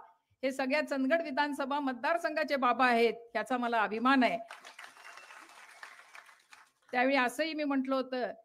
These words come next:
की "दादा, जेव्हा नेत्यांची मुलं मुली हातात mic घेतात, त्यावेळी जनतेच्या मनात येत असेल की पुढच्या वेळी स्वतःसाठी मात-, मतं मागायला येतात की काय." आज पंधरा वर्ष झाली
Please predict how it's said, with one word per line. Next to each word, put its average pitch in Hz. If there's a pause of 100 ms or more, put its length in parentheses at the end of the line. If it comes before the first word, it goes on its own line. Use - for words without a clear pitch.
(300)
की 247
"दादा, 240
जेव्हा 269 (200)
नेत्यांची 269
मुलं 269
मुली 277
हातात 254
mic 262
घेतात, 254
त्यावेळी 247
जनतेच्या 262
मनात 254
येत 262
असेल 254 (260)
की 262
पुढच्या 262
वेळी 262
स्वतःसाठी 247
मात-, 214
मतं 220
मागायला 220
येतात 208 (120)
की 190
काय." 175 (640)
आज 262
पंधरा 269
वर्ष 311
झाली 277